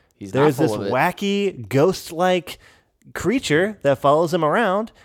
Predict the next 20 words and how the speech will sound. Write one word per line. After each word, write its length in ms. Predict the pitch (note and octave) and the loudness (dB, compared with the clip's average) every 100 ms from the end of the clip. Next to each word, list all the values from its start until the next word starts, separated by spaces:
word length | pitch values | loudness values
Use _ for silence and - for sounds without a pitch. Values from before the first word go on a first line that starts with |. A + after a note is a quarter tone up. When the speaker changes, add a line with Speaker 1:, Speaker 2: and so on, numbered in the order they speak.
| _ _ - | _ _ -2
Speaker 2:
and 160 | D#3+ | 0
fights 240 | D#3+ B3+ - | 2 0 -2
people 220 | C3+ G#2+ | -8 -10
for 240 | - E2 C#2 | -12 -12 -14
him. 120 | - _ | -16 _
Speaker 1:
Wow. 320 | A2 C3+ F#3+ B2+ - | -4 -2 -2 -6 -10
Speaker 2:
And, 240 | A#2 A#2+ A#2+ | -4 -2 0
uh, 100 | A2+ | 0
let 100 | C#3+ | -2
me 80 | |
tell 140 | C#3+ D#3 | -2 -2
you, 100 | D3 | -2
that's 120 | B2 | -4
pretty 220 | - D3 | -4 -4
much 280 | D3 D3 - | -2 -4 -6
the 100 | B2 | -6
entire 380 | A2+ C3 B2 B2 | -6 -2 0 0
pitch 200 | D3+ - | 0 -6
so 140 | - E3 | -6 -2
far. 360 | D#3 F3 B3 | 2 0 0